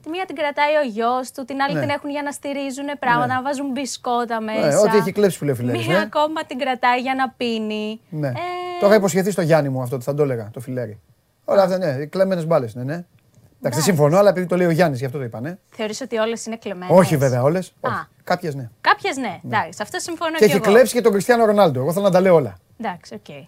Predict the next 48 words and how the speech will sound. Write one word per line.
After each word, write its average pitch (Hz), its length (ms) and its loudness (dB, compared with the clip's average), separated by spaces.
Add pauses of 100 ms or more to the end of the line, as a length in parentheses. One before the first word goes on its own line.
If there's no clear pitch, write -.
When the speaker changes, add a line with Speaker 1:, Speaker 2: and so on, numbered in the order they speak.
(160)
Speaker 1:
Ναι, 208 120 -6
Speaker 2:
Τον 160 120 4
Speaker 1:
είσαι 175 80 6
Speaker 2:
πρώτο, 226 160 10
Speaker 1:
δίκαιος. 214 380 -2
Speaker 2:
τον 165 140 2
πρώτο 220 240 6
καιρό 196 240 6
ψήφιζαν 175 520 2
οι, 139 800 -2
οι 131 40 -6
συνάδελφοί 170 520 -2
σου, 254 280 -2 (480)
ψήφιζαν, 240 680 -2
ε, 214 800 -2
χωρίς 220 260 4
ποδοσφαιρικά 135 440 -2
κριτήρια. 113 520 -8 (520)
Speaker 1:
Οκ. 208 400 -8
Speaker 2:
Ότι 175 180 2
ο 185 60 6
ένας 208 240 4
είναι 202 100 0
Speaker 1:
Και 190 60 4
Speaker 2:
ένα 190 80 0
Speaker 1:
με 185 60 0
ποια 185 80 2
Speaker 2:
καλό 180 160 6
Speaker 1:
κριτήρια 190 220 4
Speaker 2:
παιδα-, 208 120 2
ε, - 20 0
Speaker 1:
ψήφισαν; 196 300 -4
Speaker 2:
ότι 240 160 0
είναι 240 100 2
ένα 226 120 2
καλό 208 240 4
παιδάκι 202 420 2
και 254 100 -4
ο 269 60 4
άλλος 262 180 -2
είναι 254 100 -4
ένα 254 100 -2
κακό 233 160 2
παιδάκι. 123 500 -4
Speaker 1:
Οκ. 233 240 -12
Speaker 2:
Ε, 190 480 -2
έτσι 190 220 -4
είναι. 107 60 -12